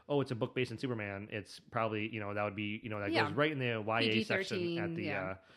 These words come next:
Speaker 1: at the bookstore." No, this is, uh, like, this is a book for adults. Like, I mean, this is
Speaker 2: Mm-hmm.
Speaker 1: like, um,
Speaker 2: It's a gritty, gritty take on Superman. That sounds very interesting
Speaker 1: It's
Speaker 2: and intriguing.
Speaker 1: Yeah, yeah, it is. And it also has a lot of, like,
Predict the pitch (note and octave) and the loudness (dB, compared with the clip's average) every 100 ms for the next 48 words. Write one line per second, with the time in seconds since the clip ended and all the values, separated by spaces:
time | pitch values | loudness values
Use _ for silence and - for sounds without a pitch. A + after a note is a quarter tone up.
0 | - G#2+ G2+ B2 - A2+ G#2+ B2 D3+ C#3+ | -14 -6 -2 0 0 -2 -2 0 4 4
1 | C#3+ E3+ A#3+ A3 D#3 G#2 - E2 A#2+ C3 | 4 0 -2 -4 -4 -8 -14 -10 -4 -2
2 | D3 C#3+ D#3+ F#3+ C#3 B2 B2 - B2 A#2+ | 0 -2 0 -2 -2 -2 -4 -2 0 2
3 | A2+ A2 - - _ _ A#2 G#2+ F#2 G#2+ | 2 -2 -10 -20 _ _ -2 -2 -2 -2
4 | G2+ A2+ B2 - A#2 A2+ G#2+ - - G#2+ | -2 0 0 0 2 0 0 -6 -10 -6
5 | G2 G2 G2+ G#2 B3+ A4+ F4 B3 B3+ C#4 | -6 -6 -8 -6 0 0 2 2 2 0
6 | G3+ G#3 A#3+ B3+ A3+ F#3+ A#3 E3+ - E3 | -2 -2 0 -2 -2 -2 0 -2 -2 -6
7 | E3+ C#3+ C#3 C#3+ - G#3+ C4 E3 E3+ D3+ | -6 -6 -6 -8 -4 -2 0 0 0 0
8 | C3 - - - A#2 A#2 E3 - E3+ D#3+ | -4 -10 -16 -10 -10 -10 -10 0 2 2
9 | - D#3+ E3+ E3 F3 C#3+ B2+ A#2+ E3 - | -2 -2 -2 -4 -6 -8 -8 -10 -12 -14
10 | - D3+ G3 G3 F#3+ F#3 - - C#3 C3 | -8 2 4 4 2 0 -6 -4 2 4
11 | A#2+ A#2 G#2+ A#2+ D3+ D#3+ C#3 G#3+ E4+ D#3+ | 4 2 0 0 0 0 0 0 2 2
12 | C3 A#2+ A2+ A#2 A2 G#2 F#2+ - | 4 2 2 2 0 -2 -4 -12